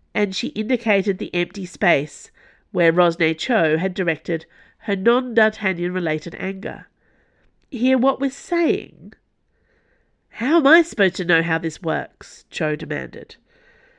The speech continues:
"I think he can listen in," D'Artagnan said sourly. "If it's like the others,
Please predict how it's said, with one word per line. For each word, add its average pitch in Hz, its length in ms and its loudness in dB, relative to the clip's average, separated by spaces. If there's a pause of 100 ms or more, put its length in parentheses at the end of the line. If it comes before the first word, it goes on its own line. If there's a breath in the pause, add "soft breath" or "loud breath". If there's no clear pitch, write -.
(340 soft breath)
"I 185 160 -2
think 196 300 -6
he 170 140 2
can 165 220 -2
listen 160 260 -4
in," 143 460 -6
D'Artagnan 151 600 -4
said 147 260 -4
sourly. 151 560 -4 (560 soft breath)
"If 220 160 2
it's 202 160 -2
like 190 220 2
the 156 160 -2
others, 156 520 -8